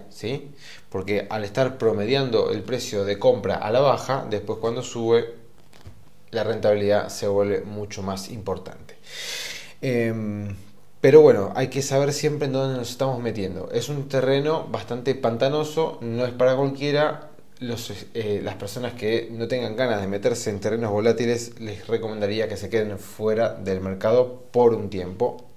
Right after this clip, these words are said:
hasta que todo esto se tranquilice un poco más.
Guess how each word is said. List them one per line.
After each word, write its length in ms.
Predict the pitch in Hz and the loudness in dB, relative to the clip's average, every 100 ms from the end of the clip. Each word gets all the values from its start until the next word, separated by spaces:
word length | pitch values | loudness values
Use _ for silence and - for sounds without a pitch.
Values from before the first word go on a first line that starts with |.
| - | -2
hasta 340 | - - 131 | -2 2 0
que 400 | 117 120 - - | 0 -4 -4 -6
todo 220 | - 113 113 | 0 4 4
esto 400 | 113 120 117 - - - - - - | 2 0 0 -2 -14 -14 -14 -14 -14
se 200 | - - | -10 -4
tranquilice 800 | 123 120 117 117 110 107 - 113 110 | 0 2 0 -2 -4 -4 0 0 -2
un 180 | 107 | -10
poco 240 | 98 92 82 | -2 -2 -2
más. 360 | 69 - - | -8 -10 -12